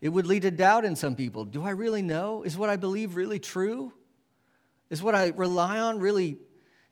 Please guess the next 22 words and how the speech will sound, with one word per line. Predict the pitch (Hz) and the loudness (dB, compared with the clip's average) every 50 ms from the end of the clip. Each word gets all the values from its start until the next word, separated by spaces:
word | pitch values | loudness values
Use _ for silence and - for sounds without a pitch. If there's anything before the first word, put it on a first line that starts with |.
| _ | _
can | - 185 190 | -6 -4 -2
I | 160 | -2
trust | 139 - - 180 185 208 - - | -4 -2 0 0 0 0 0 -2
it? | 269 269 269 | -4 -4 -2
Can | - 202 | -2 -4
I | 190 | -2
believe | 165 147 160 147 147 180 220 214 | 0 0 0 0 0 0 0 0
it? | 277 269 202 185 | -2 -2 -2 2
Do | 214 226 | 4 4
I | 220 | 4
really | 226 226 254 262 262 | 4 4 2 2 2
know | 254 240 226 220 | 4 4 4 4
God?" | 196 233 240 262 277 254 190 | 6 6 6 8 8 6 6
And | 165 160 | 4 0
it, | 120 170 190 - - - | -2 -4 -6 -8 -10 -8
we | 185 185 247 262 | -4 -4 -2 -2
can | - 247 233 | 0 0 2
understand | 226 202 196 - - - 240 240 262 294 277 240 | 2 2 0 -2 -2 0 2 4 4 4 4 4
that | 190 170 | 2 2
kind | - 190 202 196 208 | 2 2 2 2 2
of | 202 160 147 | 0 -2 0
doubt. | 143 190 208 240 277 269 202 147 - | 2 4 6 6 6 6 4 2 0